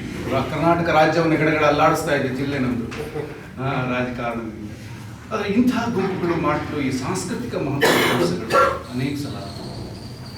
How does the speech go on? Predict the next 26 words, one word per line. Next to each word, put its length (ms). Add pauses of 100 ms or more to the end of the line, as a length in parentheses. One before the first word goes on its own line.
ಮುಂಚೂಣಿಗೆ 540
ಬರೋದೇ 340
ಇಲ್ಲ. 240 (720)
ನನ್ಗೆ 300
ಖಂಡಿತವಾಗ್ಲೂ 640
ಅನಿಸಿದೆ, 560 (520)
ಕ-, 220
ಬಳ್ಳಾರಿ 360
ಜಿಲ್ಲೆಗೆ 360
ಏನು 300
ಈ 60 (480)
ಗಣಿ 280
ಧೂಳಿಂದ 320
ಬಂದಿದ್ದ 500
ಕಳಂಕ 300
ಇದೆ, 280 (580)
ಈ 200 (340)
ಪುಟ್ಟ 200
ಗೆಳೆಯರ 360 (120)
ಗುಂಪು 640 (160)
ತನ್ನ 160
ಅದ್ಭುತವಾದ 680
ಮತ್ತು 560
ಬಹಳ 200
ಅರ್ಥಪೂರ್ಣವಾದ 680
ಕಾರ್ಯಕ್ರಮಗಳಿಂದ 800